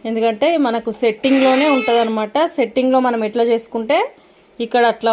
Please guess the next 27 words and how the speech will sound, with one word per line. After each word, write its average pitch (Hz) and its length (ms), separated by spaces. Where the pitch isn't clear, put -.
వస్తుందన్నమాట. 208 580
మనం 220 160
గీసిన 226 300
మీద, 220 140
దాని 214 220
మీదనే 214 240
రావాలని 196 480
అయితే 247 200
ఏం 208 180
లేదు 190 240
చూడండి. 196 340
ఇప్పుడు 226 240
నేను 226 200
ఫ్రంట్ 214 300
నెక్ 240 200
అయితే 226 180
సెట్ 190 240
చేస్తున్నాను 202 480
చూడండి. 190 300
ఫ్రంట్ 214 260
నెక్ 220 200
వచ్చేసి 202 340
అయితే 277 160
ఇది 254 180
సెకండ్ 214 340
పేజ్లోకి 208 440
వెళ్తే 202 280